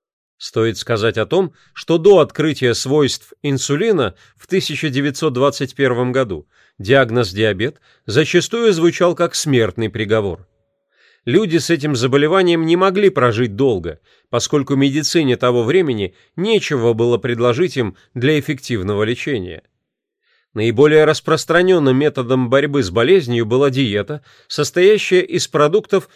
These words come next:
с пониженным содержанием углеводов, получившая среди больных название метод капустного листа. Пациентам удавалось прожить несколько лишних лет,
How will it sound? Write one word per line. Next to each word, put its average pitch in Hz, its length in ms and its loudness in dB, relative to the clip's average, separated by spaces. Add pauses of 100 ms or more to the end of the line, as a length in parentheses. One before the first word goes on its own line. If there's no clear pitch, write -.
с - 100 -16
пониженным 190 540 2
содержанием 160 800 -2
углеводов, 160 720 2 (240)
получившая 131 640 -2
среди 117 320 -4
больных 123 420 0
название 123 600 0 (240)
метод 202 400 2 (160)
капустного 123 680 -2
листа. 107 440 -4 (500)
Пациентам 170 600 2
удавалось 151 500 4
прожить 160 460 0
несколько 165 560 -2
лишних 147 480 -2
лет, 135 320 -4